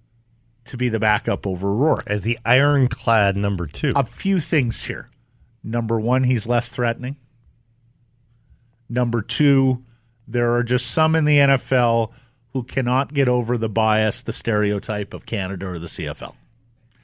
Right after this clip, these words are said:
Speaker 1: I wouldn't think Doug Peterson would be that guy because, if I'm not mistaken, I think Doug Peterson had a cup of coffee in the C F L at one point, or at least was the, um,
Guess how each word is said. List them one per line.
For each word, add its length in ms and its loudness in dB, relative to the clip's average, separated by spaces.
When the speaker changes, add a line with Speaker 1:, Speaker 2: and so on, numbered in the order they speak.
Speaker 1:
I 140 4
wouldn't 340 2
think 240 0
Doug 240 0
Peterson 480 0
would 160 -2
be 180 0
that 300 2
guy 260 2
because, 320 -4
if 100 -10
I'm 140 -6
not 200 0
mistaken, 640 -2
I 1040 -20
think 180 -14
Doug 200 -8
Peterson 460 -6
had 240 -4
a 40 -4
cup 280 -6
of 60 -12
coffee 480 -2
in 80 -6
the 80 -8
C 180 -8
F 160 -10
L 200 -6
at 100 -10
one 240 -12
point, 360 -12
or 140 -8
at 140 -10
least 380 -4
was 300 2
the, 340 -2
um, 580 -6